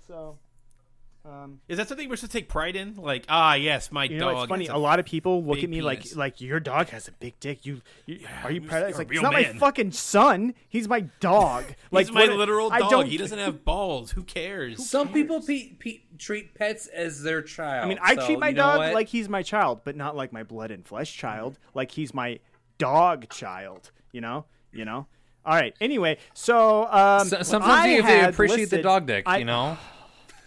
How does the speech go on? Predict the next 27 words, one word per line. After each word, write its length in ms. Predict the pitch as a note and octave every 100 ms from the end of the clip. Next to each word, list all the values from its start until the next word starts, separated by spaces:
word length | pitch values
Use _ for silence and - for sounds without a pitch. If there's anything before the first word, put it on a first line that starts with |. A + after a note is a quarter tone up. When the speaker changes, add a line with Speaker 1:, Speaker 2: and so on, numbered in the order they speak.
| _ _ _ D#3+
Speaker 1:
I 100 | D#3
had 180 | F3+
listed. 340 | C3+ C3+ - C3
Oh 20 |
my 160 | A2 - -
god, 240 | F2 E2 D#4 - _
I 60 | D3+
had 280 | F#3 F#3+ F#3+
listed 480 | F#3+ - F4 F3+
<laughs> 0 |
on 300 | A3 F3 E3
here. 560 | E3+ F3+ D3+ D3 D3+ E3+ - _ - -
I 60 | D#3
had 160 | D#3+
listed. 400 | C#3 D#3+ D#3+ F#3+ D#3+
I 180 | D3+ G3+
did 140 | E3+
it 60 | B2+
to 80 | C3+
myself. 340 | A2+ A2+ F#2
It's 120 | - -
fine. 180 | G#2 G2
I 80 |
did 140 | C3+ C#3+
it 80 | B2
to 80 |
myself. 300 | A2 - G2